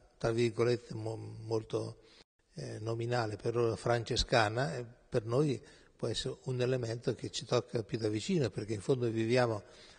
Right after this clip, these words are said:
nella realtà della valle francescana, eh, non i santuari francescani che abbiamo, sono elementi che ci portano a sentirci più in sintonia con lui in questa,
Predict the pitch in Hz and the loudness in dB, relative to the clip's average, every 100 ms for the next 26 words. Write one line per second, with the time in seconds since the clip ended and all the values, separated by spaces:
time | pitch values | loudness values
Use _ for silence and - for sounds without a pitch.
0 | _ - 120 113 110 117 113 107 131 113 | _ -2 0 2 2 2 0 2 2 4
1 | 110 113 117 117 110 113 113 110 110 110 | 2 2 2 0 0 0 0 0 -4 -8
2 | - - _ _ _ _ - 110 - 104 | -14 -20 _ _ _ _ -2 -2 0 -2
3 | - 120 101 139 165 139 139 120 120 110 | 4 4 4 -2 -4 -6 -8 -8 -8 -10
4 | 107 - _ _ 113 - 120 104 117 110 | -16 -20 _ _ -6 -4 -4 0 0 0
5 | 101 110 101 - - 117 107 113 104 107 | -2 -4 -4 -4 -4 -4 -2 -4 -4 -6
6 | 135 110 - - _ - 143 - 139 139 | -6 -8 -12 -20 _ -12 -10 -4 0 2
7 | 120 127 139 113 - 123 120 123 - 131 | 2 0 -2 -4 -6 -4 -2 -2 -4 -6
8 | 131 120 - 135 127 113 - 107 117 117 | -8 -6 -6 -4 -4 -4 -4 -4 -4 -4
9 | - _ _ 139 - 135 117 135 117 110 | -12 _ _ -2 -2 -2 2 2 2 -2
10 | 156 127 107 110 - 123 - | -2 -2 -2 -4 -6 -4 -4